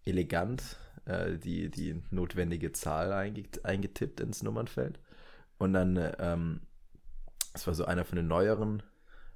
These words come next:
Automaten, die dann mit so einem Greifarm die Flasche abholen, dass sie nicht sprudelt. Und dann holt der Greifarm die so ab und ich dachte mir schon so, „Ah ja, perfekt, jetzt kann ja nichts mehr schief gehen.“ Ähm, <laughs> dann fährt der Greifarm rüber zu dieser Luke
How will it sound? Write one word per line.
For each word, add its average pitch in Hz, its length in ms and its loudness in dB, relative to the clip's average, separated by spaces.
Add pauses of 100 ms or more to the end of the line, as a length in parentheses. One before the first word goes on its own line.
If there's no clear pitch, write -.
Automaten, 98 680 0
die 92 100 0
dann 85 180 0
mit 85 100 -2
so 92 100 -4
einem 85 180 0
Greifarm 90 640 2
die 85 80 -6
Flasche - 380 -2
abholen, 110 420 2
dass 92 140 -4
sie - 80 -8
nicht - 120 -6
sprudelt. 117 480 0 (760)
Und 98 400 8 (560)
dann 87 240 0
holt - 200 2
der 87 80 2
Greifarm 87 440 0
die - 80 -8
so - 140 -6
ab - 200 0
und 92 100 4
ich 90 160 -2
dachte 98 260 0
mir 98 40 0
schon 95 180 0
so, 110 120 0
„Ah 156 140 6
ja, 151 160 6
perfekt, - 640 0 (320)
jetzt 98 220 4
kann 101 160 8
ja 95 80 8
nichts - 260 2
mehr 90 100 6
schief - 300 0
gehen.“ - 260 -2 (680)
Ähm, 101 460 10 (360)
<laughs> - 1400 2
dann - 100 6
fährt 113 180 6
der 95 100 10
Greifarm 95 520 8
rüber 120 300 6
zu - 100 -4
dieser 87 240 0
Luke 104 420 0